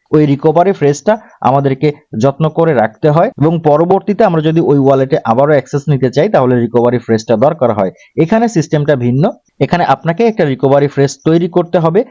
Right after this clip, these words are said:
আপনার ইচ্ছা মতো, সেটাকে আপনার মনে রাখতে হবে, সেটা দিয়েই ভবিষ্যতে আপনি এই ওয়ালেটে অ্যাক্সেস নিতে পারবেন। আমি দেখিয়ে দিচ্ছি। তার জন্য নিচে এই start creating recovery key এই বাটনটাতে ক্লিক করে দিবেন। ক্লিক করে দিলে এবার আপনি রিকভারি কি দেওয়ার জায়গা পাবেন,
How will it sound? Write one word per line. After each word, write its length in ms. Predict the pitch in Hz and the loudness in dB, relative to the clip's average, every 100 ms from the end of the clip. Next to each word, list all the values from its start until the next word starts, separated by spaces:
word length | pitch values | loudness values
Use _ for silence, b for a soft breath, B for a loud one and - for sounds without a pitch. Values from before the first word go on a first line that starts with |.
| B | B
আপনার 320 | - - 147 139 | -6 -2 0 0
ইচ্ছা 260 | 139 - | -2 -2
মতো, 240 | 151 160 214 | -2 -2 -2
সেটাকে 360 | 156 131 127 | -2 -2 -2
আপনার 220 | 120 120 | -2 -2
মনে 220 | 117 117 131 | 0 0 0
রাখতে 280 | 143 - | 0 0
হবে, 200 | 160 170 226 B - | 0 0 -4 B -6
সেটা 260 | 170 220 | -2 0
দিয়েই 260 | 202 151 120 | 2 0 2
ভবিষ্যতে 600 | 113 135 160 190 180 214 | 2 0 0 -2 -2 -2
আপনি 420 | 113 - 123 113 | -2 -2 -2 0
এই 80 | 147 | 0
ওয়ালেটে 420 | - 127 123 143 - | 2 0 0 -2 -4
অ্যাক্সেস 380 | - - 123 120 | -6 -6 -4 -2
নিতে 200 | 107 110 | -2 -2
পারবেন। 340 | 101 92 95 B B | -2 -2 -4 B B
আমি 180 | 180 202 | 0 0
দেখিয়ে 320 | 170 165 165 | 0 0 0
দিচ্ছি। 300 | 117 113 240 254 _ | 0 -2 -4 -6 _
তার 200 | 170 180 | 0 2
জন্য 200 | 170 202 | 2 2
নিচে 320 | 233 175 165 165 | 2 2 0 0
এই 260 | 143 139 - | 0 -2 -4
start 240 | - 180 185 _ | 0 0 0 _
creating 380 | 170 175 175 180 | 0 2 2 0
recovery 500 | 139 139 147 147 156 | -2 0 0 2 0
key 280 | 151 156 170 | -2 -2 0
এই 100 | 151 | 0
বাটনটাতে 480 | 135 123 131 139 151 | 2 0 -2 -4 -4
ক্লিক 240 | 143 123 127 | -4 -4 -2
করে 160 | 117 | -2
দিবেন। 280 | 95 117 208 - - | 0 0 -2 -2 -2
ক্লিক 220 | 220 220 | 0 0
করে 200 | 262 233 | 0 0
দিলে 300 | 131 190 - - | 0 0 0 0
এবার 300 | 196 240 185 | 2 4 2
আপনি 360 | 143 151 208 | 0 -2 0
রিকভারি 540 | 202 156 147 143 156 151 | 0 0 0 2 2 0
কি 300 | 160 170 147 | 0 2 4
দেওয়ার 300 | 143 147 139 | 2 2 0
জায়গা 360 | 127 123 127 | 0 2 2
পাবেন, 300 | 120 113 110 | 0 0 0